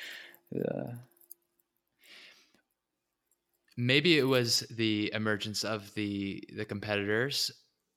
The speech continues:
Speaker 2: but, um, maybe it was something else. Tell me what was your biggest lesson from the whole saga of, of the Dharma Yoga wheel,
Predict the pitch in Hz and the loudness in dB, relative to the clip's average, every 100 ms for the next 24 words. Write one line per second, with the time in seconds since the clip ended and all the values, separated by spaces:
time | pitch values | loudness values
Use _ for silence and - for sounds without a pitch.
0 | _ 107 101 101 95 - 101 98 95 90 | _ -10 -4 0 0 -2 -2 -2 -2 -8
1 | - 101 101 101 98 - 107 104 98 98 | -12 -6 -2 0 0 -2 -4 -4 -2 -2
2 | 95 - - - - _ - 127 147 147 | -2 -6 -8 -20 -20 _ -2 0 2 0
3 | 123 123 120 104 113 110 104 101 101 95 | 2 0 0 -2 -2 0 0 -4 -6 -6
4 | - 101 98 98 98 - - 107 98 95 | -4 -2 -2 -2 -4 -4 -8 -6 -4 -4
5 | - 98 90 - 110 101 95 95 - - | -4 -6 -8 -8 -4 -2 -4 -10 -16 -8
6 | 107 98 101 98 - 104 98 95 98 87 | -6 -2 -2 0 0 2 0 0 -2 -2
7 | 101 95 - - _ _ _ 101 95 101 | -6 -8 -10 -20 _ _ _ -8 -4 -2
8 | 98 95 95 95 95 98 95 - | -2 -2 -4 -4 -4 -4 -6 -8